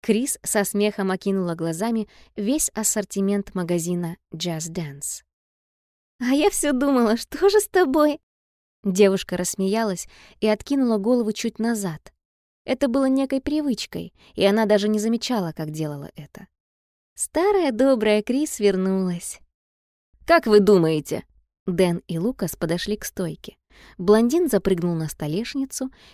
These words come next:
перемахнул через неё и оказался на одной стороне с Полли. Дэн остался стоять рядом с Крис и неловко дёргал пуговицы на шортах.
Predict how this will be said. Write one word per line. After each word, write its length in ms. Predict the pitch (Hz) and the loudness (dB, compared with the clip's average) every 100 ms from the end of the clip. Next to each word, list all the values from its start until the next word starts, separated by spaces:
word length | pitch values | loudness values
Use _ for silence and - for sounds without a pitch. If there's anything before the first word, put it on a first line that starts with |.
| _ | _
перемахнул 540 | 262 262 269 302 302 | 4 6 4 0 -2
через 280 | - 226 208 | -2 0 2
неё 380 | 208 208 240 285 - - - | 2 2 0 -2 -4 -12 0
и 100 | 240 | 0
оказался 680 | 226 233 196 226 262 - | 2 0 0 0 -2 0
на 180 | 214 202 | 0 0
одной 240 | 180 202 | 2 0
стороне 480 | 196 - 185 180 175 | 0 -2 -4 -2 -4
с 140 | - - | -8 -14
Полли. 520 | - 180 147 151 165 - _ _ _ _ _ _ | -8 -6 -6 -10 -18 -20 _ _ _ _ _ _
Дэн 320 | 208 302 403 - - | 2 4 4 0 -4
остался 480 | 214 - 254 - | -4 -2 -2 -2
стоять 380 | 339 269 226 247 | -2 0 0 2
рядом 260 | 214 202 233 | 0 2 0
с 100 | - | -2
Крис 420 | 202 175 170 - - - | -4 -4 -6 -10 -18 -6
и 100 | - | 2
неловко 440 | 240 233 285 - 240 | 4 4 2 2 2
дёргал 380 | 208 220 226 | 2 0 -2
пуговицы 560 | 214 185 180 180 175 180 | -2 -2 -2 -2 -4 -6
на 120 | 175 | -6
шортах. 580 | 165 151 143 - 151 _ | -8 -12 -14 -20 -20 _